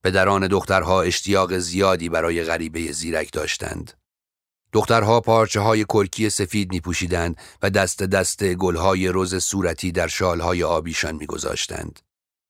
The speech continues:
حلقه‌های موهایشان مانند زنگوله‌ای در هوا تکان می‌خورد. در تاریک روشن هوا،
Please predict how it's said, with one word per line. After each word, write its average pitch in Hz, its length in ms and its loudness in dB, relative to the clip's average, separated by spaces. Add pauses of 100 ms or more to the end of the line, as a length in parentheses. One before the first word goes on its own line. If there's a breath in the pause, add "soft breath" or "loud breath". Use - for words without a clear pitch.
(520)
حلقه‌های 113 560 4
موهایشان 110 640 4
مانند 104 380 2
زنگوله‌ای 101 600 2
در 92 160 4
هوا 92 320 2
تکان 92 380 0
می‌خورد. - 580 -6 (520)
در 92 120 2
تاریک 95 440 2
روشن 98 400 2
هوا، 98 540 2